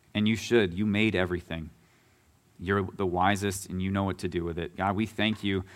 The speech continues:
that in your wisdom, you give to us, and you provide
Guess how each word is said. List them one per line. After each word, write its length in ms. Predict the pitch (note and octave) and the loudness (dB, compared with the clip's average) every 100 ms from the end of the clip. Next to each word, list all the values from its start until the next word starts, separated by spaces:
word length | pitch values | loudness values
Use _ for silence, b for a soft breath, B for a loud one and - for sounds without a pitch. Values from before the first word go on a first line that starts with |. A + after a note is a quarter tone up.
| B - | B -6
that 160 | F#2+ | -4
in 200 | - A2 | 0 0
your 140 | G#2 G#2 | 2 2
wisdom, 640 | F#2+ G#2 F#2+ F#2 F2+ F2 - _ _ _ _ _ _ _ _ | 2 0 0 -2 -2 -6 -14 _ _ _ _ _ _ _ _
you 200 | F#2+ G#2+ | -4 -2
give 220 | A2 A2+ - | 2 2 2
to 160 | G2 | -2
us, 440 | A2+ A#2 - - - - | 0 0 -4 -10 -16 -6
and 140 | G3 | 0
you 80 | G#3 | 0
provide 640 | A#2+ A2 G2+ G#2 G2+ F#2+ | 0 -2 4 4 4 2